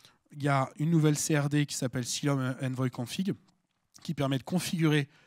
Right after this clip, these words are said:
le proxy envoy en fonction de, du, du trafic, en fonction de ce qu'on veut faire.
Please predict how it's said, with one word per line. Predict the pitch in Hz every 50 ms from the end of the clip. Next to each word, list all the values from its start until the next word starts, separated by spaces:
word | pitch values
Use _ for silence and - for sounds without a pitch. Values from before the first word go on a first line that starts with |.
| _ _ _
le | - 143 147
proxy | - - 151 139 - - 156 143
envoy | 139 131 131 143 135 135 127 113 - _ _ _ _ _
en | - 143 143
fonction | 139 - 151 - - 147 139
de, | 131 123 120 117
du, | 110 110 117 117
du | 110 113
trafic, | - - 131 120 - 156 147 -
en | 127
fonction | - - 131 - 135
de | 123
ce | -
qu'on | 131
veut | 120 123
faire. | 117 - - 160 202 -